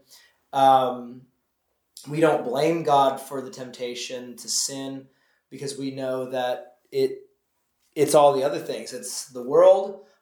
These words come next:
our sinful flesh, and the devil. All those things we are saved from in our baptism, right? And, and in, and in the, the grace that is supplied in that baptism. So it's like all, all those,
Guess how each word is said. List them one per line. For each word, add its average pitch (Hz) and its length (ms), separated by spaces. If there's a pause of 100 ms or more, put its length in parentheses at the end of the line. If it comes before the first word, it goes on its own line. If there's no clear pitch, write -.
our - 80
sinful 160 380
flesh, 135 500 (180)
and 127 480 (160)
the 113 60
devil. 120 460 (320)
All 135 200
those - 180
things 139 260
we 139 120
are 117 160
saved - 640
from 131 460
in 143 100
our 123 160
baptism, 135 600 (140)
right? 123 300
And, 123 320
and 127 100
in, 131 300 (320)
and 131 140
in 127 340 (320)
the, 127 380
the 127 80
grace 131 340
that 120 100
is 120 140
supplied 120 420
in 113 120
that 107 180
baptism. - 540 (680)
So - 140
it's - 80
like - 160
all, 156 320
all 151 160
those, 151 440